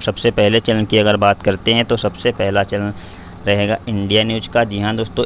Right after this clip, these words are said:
इंडिया न्यूज़ बिजनेस जो कि एक नया चैनल लॉन्च हो रहा है और ये जी बिजनेस की तरह ही होने वाला है। इंडिया न्यूज़ बिजनेस चैनल की अगर बात करें तो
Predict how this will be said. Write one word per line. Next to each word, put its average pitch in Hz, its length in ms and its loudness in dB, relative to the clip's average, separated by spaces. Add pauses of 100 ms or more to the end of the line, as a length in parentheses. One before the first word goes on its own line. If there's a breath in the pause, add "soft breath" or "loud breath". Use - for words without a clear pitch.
इंडिया 107 300 2
न्यूज़ 104 220 0
बिजनेस 101 420 0
जो 107 160 -2
कि - 240 -2
एक 110 160 2
नया 101 240 2
चैनल 107 320 2
लॉन्च 104 300 0
हो 104 120 2
रहा 107 280 4
है 113 160 4
और 107 260 0
ये 107 220 2
जी 101 260 -2
बिजनेस 101 420 -2
की 113 240 -2
तरह 101 280 2
ही 107 200 0
होने 101 380 -2
वाला 98 340 2
है। 117 180 0 (420 loud breath)
इंडिया 104 420 2
न्यूज़ 117 200 0
बिजनेस 107 300 -2
चैनल 110 240 -2
की 104 100 -4
अगर 107 200 2
बात 104 220 2
करें 113 180 -2
तो 113 160 -4